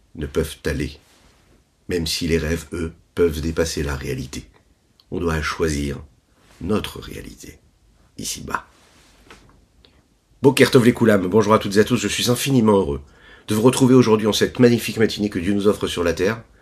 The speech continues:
Et vous savez pourquoi ? Parce qu'aujourd'hui, on conclut notre étude quotidienne du Tanya,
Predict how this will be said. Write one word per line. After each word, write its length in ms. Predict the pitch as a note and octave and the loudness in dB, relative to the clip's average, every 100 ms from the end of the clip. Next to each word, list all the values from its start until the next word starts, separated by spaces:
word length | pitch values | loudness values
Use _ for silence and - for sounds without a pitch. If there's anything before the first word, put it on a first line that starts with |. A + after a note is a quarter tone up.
| _ _ | _ _
Et 40 | |
vous 80 | D#2+ | -8
savez 200 | - G#2 | 0 0
pourquoi ? 440 | F#2+ - - G2 - - - - - | 0 -6 -4 -4 -4 -16 -20 -20 -10
Parce 100 | - | -2
qu'aujourd'hui, 320 | G#2+ G2 G#2 | 0 2 2
on 160 | F2+ | 0
conclut 880 | E2 - A2+ G#2+ - A2+ B2+ F3+ G#3+ - _ _ _ - - - | -2 -2 -2 -2 -4 2 4 4 2 -6 _ _ _ -20 -20 -4
notre 160 | G2+ - | -2 0
étude 320 | F2 - B2 | -2 -4 -4
quotidienne 500 | - - E2+ G#2 F2 | -4 -4 2 2 2
du 140 | D2 | 0
Tanya, 260 | E2+ C3 - | 2 2 2